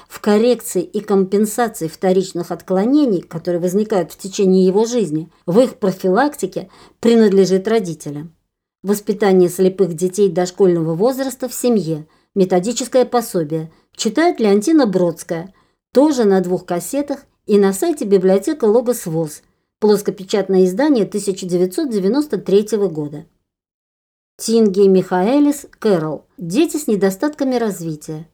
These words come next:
Книга «в помощь родителям». Книга представляет собой домашнюю энциклопедию по уходу за детьми от рождения до семи лет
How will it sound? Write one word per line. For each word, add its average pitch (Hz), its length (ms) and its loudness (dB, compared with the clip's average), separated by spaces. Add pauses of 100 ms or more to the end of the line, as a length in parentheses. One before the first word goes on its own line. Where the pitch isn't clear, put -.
(160)
Книга 247 380 4
«в 247 80 -18
помощь 190 380 0
родителям». 165 680 -4 (300)
Книга 208 320 4
представляет 202 680 0
собой 220 320 0
домашнюю 196 560 0
энциклопедию 190 800 0
по 240 220 4
уходу 220 340 0
за 190 160 2
детьми 220 540 -4
от 185 200 -2
рождения 190 640 0
до 165 180 0
семи 226 340 2
лет 175 340 -2